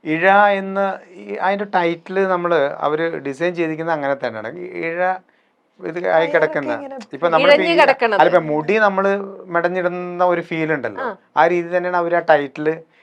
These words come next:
Speaker 1: ചെയ്തു വെച്ചത്. അപ്പൊ നമ്മുടെ ലൈഫില് ഇപ്പോ, ഏഹ്, ഭാര്യ ഭർത്തൃ ബന്ധം ആണെങ്കിലും കുടുംബാംഗങ്ങൾ എല്ലാവരും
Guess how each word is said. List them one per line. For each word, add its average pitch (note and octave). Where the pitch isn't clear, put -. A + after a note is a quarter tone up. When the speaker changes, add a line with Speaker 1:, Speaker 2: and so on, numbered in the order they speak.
Speaker 1:
ചെയ്തു C#3
വെച്ചത്. B2
അപ്പൊ C3+
നമ്മുടെ E3
ലൈഫില് E3+
ഇപ്പോ, C3
ഏഹ്, B2
ഭാര്യ A#2
ഭർത്തൃ C3
ബന്ധം C#3
ആണെങ്കിലും C#3
കുടുംബാംഗങ്ങൾ C3+
എല്ലാവരും C3+